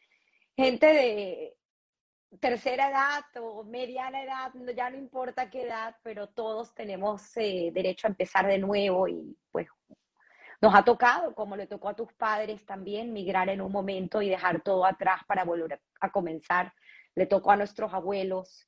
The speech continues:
y así sucesivamente. Así que un consejo, eh, que podamos, eh, tener para afrontar la vida y para estos cambios que se nos presentan constantemente,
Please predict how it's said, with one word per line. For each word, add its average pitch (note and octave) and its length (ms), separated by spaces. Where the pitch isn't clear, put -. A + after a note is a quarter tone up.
y F#3 100
así F#3+ 240
sucesivamente. F#3 1080
Así G#3+ 220
que C4 100
un C#4 100
consejo, B3+ 680
eh, F#3+ 360
que G3 120
podamos, G3 960
eh, F#3+ 300
tener F#3+ 480
para E3 500
afrontar F3 560
la F#3+ 120
vida F#3+ 480
y D#3+ 400
para E3 220
estos - 320
cambios G3 560
que F3 120
se - 140
nos E3 140
presentan F3 520
constantemente, F#3+ 1040